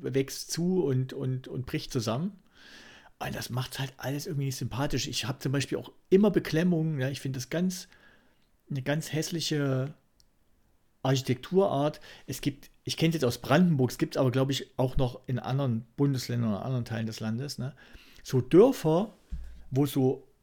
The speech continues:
einstöckige, mit Spitzdach gebaute Häuser, die stehen aber ganz eng zusammen auf so einer enorm breiten,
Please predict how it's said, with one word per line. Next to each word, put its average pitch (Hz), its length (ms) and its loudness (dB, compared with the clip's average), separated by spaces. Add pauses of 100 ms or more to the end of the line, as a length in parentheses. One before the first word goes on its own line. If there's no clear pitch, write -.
(320)
einstöckige, 202 920 2
mit 165 200 0
Spitzdach 208 520 -2
gebaute 165 380 0
Häuser, 214 160 4
die 175 60 -4
stehen 175 220 0
aber 170 140 4
ganz 262 360 2
eng 226 200 0
zusammen 202 580 0 (180)
auf 151 140 0
so 175 100 0
einer 175 260 2 (720)
enorm 202 440 4
breiten, 196 840 2